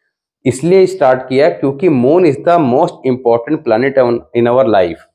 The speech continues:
फोर्थ हाउस कालपुरुष कुंडली के हिसाब से चार नंबर की राशि, इस घर के मालिक और स्वामी चंद्रमा है। चंद्रमा क्या है? प्रॉस्पेरिटी है, मो-,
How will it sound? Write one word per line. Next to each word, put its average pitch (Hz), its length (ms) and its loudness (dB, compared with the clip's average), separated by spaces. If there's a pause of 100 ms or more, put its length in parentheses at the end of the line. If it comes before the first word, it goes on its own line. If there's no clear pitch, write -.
(580)
फोर्थ 170 300 0
हाउस 151 220 0
कालपुरुष 156 460 -2
कुंडली 127 320 -2
के 135 60 -8
हिसाब 120 280 0
से - 160 -12
चार 127 240 2
नंबर 131 280 -4
की 117 140 -6
राशि, 135 540 -4
इस 120 80 -20
घर 117 160 -8
के 135 180 -2
मालिक 123 420 0
और - 60 2
स्वामी 123 420 0
चंद्रमा 131 440 0
है। 156 140 0
चंद्रमा 135 440 -4
क्या 143 200 -2
है? 143 120 0
प्रॉस्पेरिटी 120 760 0
है, 139 160 -2
मो-, 110 260 -2